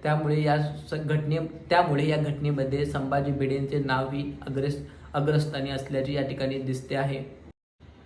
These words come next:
या संपूर्ण घटनेचा परिचय घेण्यासाठी मुख्यमंत्री एकनाथ शिंदे, त्याचबरोबर राज्याचे उपमुख्यमंत्री अजितदादा पवार या ठिकाणी गड किल्ल्यावरती पोहोचले. किल्ल्यावरती राहणाऱ्या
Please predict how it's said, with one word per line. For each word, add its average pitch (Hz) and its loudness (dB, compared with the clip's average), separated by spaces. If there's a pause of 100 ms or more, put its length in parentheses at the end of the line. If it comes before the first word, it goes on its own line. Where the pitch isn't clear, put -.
(380)
या 180 6
संपूर्ण 160 2
घटनेचा 156 0
परिचय 147 0
घेण्यासाठी 151 -2
मुख्यमंत्री 147 0 (920)
एकनाथ 151 4
शिंदे, 135 0 (220)
त्याचबरोबर 147 4 (640)
राज्याचे 151 8
उपमुख्यमंत्री 147 -2
अजितदादा 147 0
पवार 139 0
या 139 2
ठिकाणी 135 -2
गड 135 0
किल्ल्यावरती 135 -2
पोहोचले. 135 0 (340)
किल्ल्यावरती 165 2
राहणाऱ्या 143 0